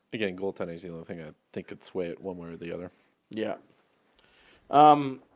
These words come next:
Speaker 2: I guess one thing we didn't touch on with that, uh, Carolina and New York series, though, um, we discussed the fact of the potential that going to Barclays would totally ruin the Islanders.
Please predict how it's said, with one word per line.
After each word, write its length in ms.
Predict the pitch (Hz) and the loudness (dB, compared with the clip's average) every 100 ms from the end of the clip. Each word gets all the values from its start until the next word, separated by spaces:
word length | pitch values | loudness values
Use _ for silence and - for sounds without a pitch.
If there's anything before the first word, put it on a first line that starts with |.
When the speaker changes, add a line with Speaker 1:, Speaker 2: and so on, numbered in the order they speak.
| _ - | _ -4
Speaker 2:
I 100 | 135 | 0
guess 160 | 139 135 | 0 2
one 180 | 143 151 | 0 2
thing 120 | 156 | 0
we 100 | 139 | 0
didn't 220 | 127 123 | -2 0
touch 220 | 123 120 | -2 -2
on 160 | 113 113 | -4 -6
with 120 | 104 | -4
that, 300 | 107 104 - | -4 -4 -6
uh, 120 | 104 101 | -8 -6
Carolina 460 | 110 110 107 110 | -6 -6 -6 -6
and 80 | 104 | -8
New 100 | 107 | -10
York 180 | 107 113 | -10 -8
series, 300 | 139 143 139 | -6 -6 -6
though, 180 | 147 143 - _ _ _ _ _ _ _ _ _ _ _ _ - | -8 -10 -20 _ _ _ _ _ _ _ _ _ _ _ _ -6
um, 540 | 117 117 113 110 104 - | -2 0 0 -2 -6 -4
we 160 | 139 | -2
discussed 800 | 165 143 135 - 131 127 - - - | -2 -2 -2 -2 0 0 0 -10 -12
the 100 | 113 | -4
fact 420 | 123 123 - - | 0 0 -2 -8
of 140 | 113 | -10
the 60 | 101 | -10
potential 600 | - - 120 123 127 113 | -16 -8 -6 -4 -4 -2
that 280 | 107 98 - _ _ _ _ _ _ | -4 -6 -12 _ _ _ _ _ _
going 260 | 117 117 104 | -4 -4 -4
to 40 | |
Barclays 480 | 95 101 - 123 117 | -8 -8 -6 -6 -6
would 140 | 110 - | -10 -6
totally 280 | 110 107 | -6 -4
ruin 320 | 104 107 117 110 | -6 -6 -8 -8
the 60 | |
Islanders. 480 | 98 110 135 170 165 | -8 -8 -8 -8 -12